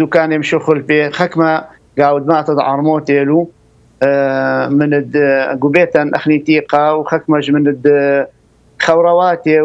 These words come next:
و ئانی عمرێ وینۆ دیدماتە، یادماتە. خەکمەش، ئە، گاو-، من ئاتی وەم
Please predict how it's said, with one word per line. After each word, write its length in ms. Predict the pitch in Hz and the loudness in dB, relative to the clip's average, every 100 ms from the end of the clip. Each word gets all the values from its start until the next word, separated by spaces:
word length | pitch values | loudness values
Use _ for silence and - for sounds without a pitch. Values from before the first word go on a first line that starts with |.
| 151 | 0
و 40 | 143 139 151 147 | 0 0 0 0
ئانی 280 | 151 156 143 143 139 147 139 139 | 0 0 0 -2 -4 -6 -4 -2
عمرێ 300 | 151 147 143 139 | 0 2 2 2
وینۆ 200 | 135 139 135 | 0 -2 -2
دیدماتە، 520 | 135 151 147 139 139 139 | -2 0 0 2 0 2
یادماتە. 640 | 135 127 143 151 143 147 160 156 _ _ _ - 202 | 0 0 0 0 0 0 0 -2 _ _ _ -6 -4
خەکمەش، 460 | 202 196 190 185 - 185 | -2 0 -2 -2 -2 0
ئە، 120 | 175 175 170 165 165 160 147 147 | 4 4 4 2 0 -2 -2 2
گاو-، 320 | 165 170 165 165 165 | 2 2 0 -4 -2
من 120 | 180 - | -2 0
ئاتی 280 | 170 165 190 | -2 0 0
وەم 200 | 180 | 2